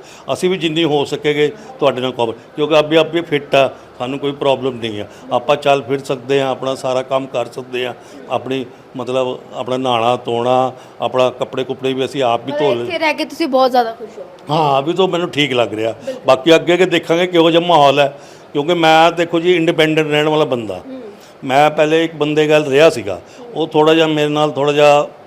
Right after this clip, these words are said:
Speaker 1: ਵਾਇਲ-, ਵਾਇਲੈਂਸ ਜਿਹਾ ਹੋਣ ਲੱਗਿਆ ਸੀਗਾ।
Speaker 2: ਹੂੰ।
Speaker 1: ਤਾਂ ਮੈਂ ਫਿਰ ਇੱਕ ਦੋ ਵਾਰੀ ਮੈਡਮਾਂ ਨੂੰ ਕਿਹਾ, ਉਹ ਮੈਡਮਾਂ ਕਹਿਣ ਲੱਗੇ, "ਜੇ, ਜੇ ਸਾਡੇ ਕੋਲ ਬਜ਼ੁਰਗ ਬੜੇ ਆ ਰਹੇ ਆ ਤੇ ਸਾਨੂੰ, ਅਸੀਂ ਤੁਹਾਨੂੰ,"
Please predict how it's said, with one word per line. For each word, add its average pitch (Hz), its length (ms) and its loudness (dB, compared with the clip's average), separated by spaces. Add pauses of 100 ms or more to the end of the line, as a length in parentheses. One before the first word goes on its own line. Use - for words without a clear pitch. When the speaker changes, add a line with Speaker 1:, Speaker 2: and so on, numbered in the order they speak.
(180)
Speaker 1:
ਵਾਇਲ-, 135 260 0
ਵਾਇਲੈਂਸ 135 440 4
ਜਿਹਾ 143 120 4
ਹੋਣ 117 200 -2
ਲੱਗਿਆ 101 240 -10
ਸੀਗਾ। 104 240 -8
Speaker 2:
ਹੂੰ। - 80 -14 (320)
Speaker 1:
ਤਾਂ 151 80 -10
ਮੈਂ 143 280 -4
ਫਿਰ 147 180 0
ਇੱਕ 151 160 -6
ਦੋ 139 220 2
ਵਾਰੀ 139 160 2
ਮੈਡਮਾਂ 127 360 -2
ਨੂੰ 131 100 -6
ਕਿਹਾ, 127 320 2 (320)
ਉਹ 151 60 -8
ਮੈਡਮਾਂ 139 400 -2
ਕਹਿਣ 139 220 -2
ਲੱਗੇ, 143 220 -4
"ਜੇ, 135 180 -4
ਜੇ 123 140 -4
ਸਾਡੇ 120 240 -4
ਕੋਲ 127 140 -6
ਬਜ਼ੁਰਗ 123 320 -4
ਬੜੇ 117 240 -4
ਆ 135 160 2
ਰਹੇ 135 180 -2
ਆ 147 140 -2 (400)
ਤੇ 135 100 -10
ਸਾਨੂੰ, 123 380 -6
ਅਸੀਂ 135 180 -8
ਤੁਹਾਨੂੰ," 123 340 -6